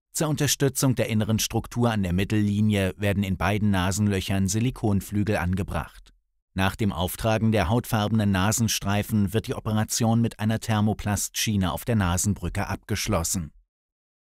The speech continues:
Wenn Sie möchten, zeigen wir Ihnen jetzt Vorher-Nachher-Bilder. Nasenbuckel wurde entfernt. Die Lockerheit der Nasenspitze und die Krümmung der Nasenbrücke sind behoben.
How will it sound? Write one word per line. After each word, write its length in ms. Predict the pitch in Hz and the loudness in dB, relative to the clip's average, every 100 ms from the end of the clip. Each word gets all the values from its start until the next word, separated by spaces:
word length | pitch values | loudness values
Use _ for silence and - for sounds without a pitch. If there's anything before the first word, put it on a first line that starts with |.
| _ | _
Wenn 140 | 87 | -6
Sie 120 | 80 78 | -4 -6
möchten, 420 | 82 - - 135 | -6 -4 0 0
zeigen 320 | - 131 131 | 2 0 2
wir 100 | 127 | 2
Ihnen 240 | 123 120 | 2 4
jetzt 420 | 110 87 85 - - | 2 0 -2 -6 -6
Vorher-Nachher-Bilder. 1160 | 90 78 95 120 92 107 104 98 95 82 73 - - _ _ _ _ _ _ _ _ _ _ _ _ _ _ - | -4 0 0 2 0 0 0 2 0 -2 -4 -10 -20 _ _ _ _ _ _ _ _ _ _ _ _ _ _ -6
Nasenbuckel 760 | 98 98 101 117 110 120 127 107 | 0 2 2 2 2 0 0 0
wurde 180 | 104 | 0
entfernt. 640 | 113 113 131 110 - - - _ _ _ - | 0 -2 0 -2 -4 -12 -20 _ _ _ -8
Die 80 | 87 | -6
Lockerheit 600 | 69 - 123 107 135 - | -4 0 0 2 0 0
der 80 | 98 | 0
Nasenspitze 960 | 80 80 104 117 - 139 - 160 160 - _ _ _ _ _ _ _ _ - | 0 -2 0 0 0 -2 -2 -2 -2 -6 _ _ _ _ _ _ _ _ 0
und 320 | 135 165 - | 2 2 0
die 80 | 190 | -2
Krümmung 400 | - 151 127 127 | 0 2 2 2
der 140 | 143 | 2
Nasenbrücke 840 | 127 104 104 120 98 92 - 71 - | 4 4 4 2 2 0 -2 -10 -10
sind 300 | - 117 104 | -2 0 2
behoben. 520 | 120 110 95 78 71 | 2 2 0 -2 -8